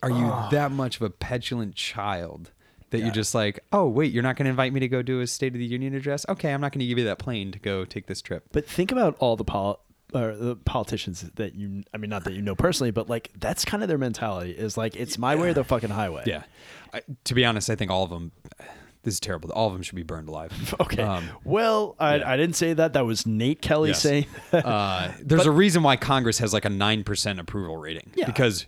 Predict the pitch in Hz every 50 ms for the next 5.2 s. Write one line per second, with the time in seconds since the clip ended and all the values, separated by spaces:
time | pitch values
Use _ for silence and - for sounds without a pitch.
0 | - - 113 120 113 113 113 139 147 139 - 131 135 117 110 110 113 - - 107
1 | 95 87 98 98 101 107 - - 110 - - - - 117 101 - - 104 98 90
2 | 98 92 92 87 - - - _ - - - - - - - - 117 104 95 95
3 | 98 113 117 117 - - 117 95 85 - - - - - 113 110 104 101 98 92
4 | 90 87 87 - - - 82 95 90 85 - - - - 127 110 - - - 85
5 | 78 76 73 -